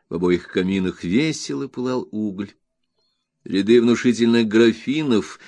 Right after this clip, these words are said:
выстроенных в образцовом порядке, свидетельствовали о том, что в погребе вы найдете бочки дорогого старого портвейна.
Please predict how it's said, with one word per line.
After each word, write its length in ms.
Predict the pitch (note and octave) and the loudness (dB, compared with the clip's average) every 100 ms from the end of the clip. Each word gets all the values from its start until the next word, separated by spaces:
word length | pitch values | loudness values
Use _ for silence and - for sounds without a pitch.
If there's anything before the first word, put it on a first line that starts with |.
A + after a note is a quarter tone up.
| - - | -20 -10
выстроенных 760 | F2+ G2 A2 - G#2 G#2 G#2 G#2+ | -2 2 2 2 0 0 0 -2
в 40 | |
образцовом 640 | G2+ G#2 - A2+ G#2 G#2 | 0 0 -2 -2 0 0
порядке, 600 | G#2+ G#2 G#2+ G2+ - G2+ - - | 0 0 0 -2 -6 -12 -12 -20
свидетельствовали 920 | - - G#2 G2+ G#2+ G#2 G2 - G#2 | -10 -8 -2 2 2 0 -10 -6 0
о 100 | G#2 | 0
том, 160 | F#2+ G#2 | 0 -4
что 200 | - G#2 | -2 -4
в 180 | - - | -4 -8
погребе 580 | - C3 C3+ G#2 F#2 F2+ | 4 6 6 2 2 0
вы 100 | F#2 | -2
найдете 380 | F2+ F2+ G2+ | 0 0 -2
бочки 420 | F2+ G2+ F#2+ - G2 | 0 2 2 0 0
дорогого 720 | G2+ G#2+ G2+ D3 E3+ D#3+ D#3+ | 4 2 4 4 4 2 0
старого 560 | - - C#3+ C#3+ C3 | -4 -6 -2 0 0
портвейна. 800 | B2 A2+ A2 G2 G#2+ G#2 G2 F2+ | -2 -4 -4 -2 0 2 0 -4